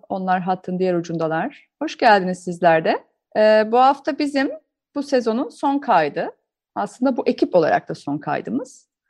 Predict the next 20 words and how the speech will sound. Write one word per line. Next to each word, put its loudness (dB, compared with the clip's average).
Biz -4
çünkü -2
her 4
sezonda -4
on -4
üç -10
program -2
yapıyoruz. -6
Ve -4
on -2
üç -8
programda -2
da 0
bana -4
eşlik -6
eden -2
dört 0
programcımız -4
daha -2
oluyor. -4